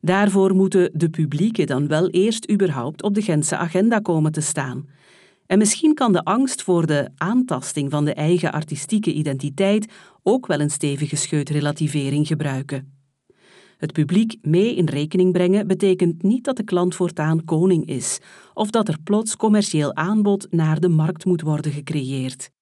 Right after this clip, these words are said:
Het betekent niet meer dan de erkenning van het feit dat die publieken er zijn en dat zonder hen elke artistieke creatie betekenisloos is.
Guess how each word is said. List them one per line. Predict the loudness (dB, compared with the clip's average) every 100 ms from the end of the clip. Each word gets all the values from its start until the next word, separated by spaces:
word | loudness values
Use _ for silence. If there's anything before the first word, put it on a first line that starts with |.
| _ _ _ _ _ _ _ _
Het | -8 -4
betekent | -2 0 2 2 0 0
niet | -2 0
meer | 2 2 2 -2 -4
dan | -2 0
de | 0
erkenning | -2 -8 -2 2 2
van | 2 2
het | 0
feit | -2 -2 -2 -4
dat | -4
die | -2
publieken | 0 0 0 -2 -2 -2
er | -2
zijn | -2 -2 2 2 0 -2 -18 -20 _ _
en | -4
dat | -4 -4 -8
zonder | -12 -4 0 2 0
hen | 0 0 -2 -4
elke | -4 -2 -4
artistieke | -4 -2 -4 -2 -2 -2
creatie | -2 -2 -4 -8 -8 -4
betekenisloos | -4 -4 -6 -6 -8 -6 -6 -6 -8
is. | -8 -8 -8 -10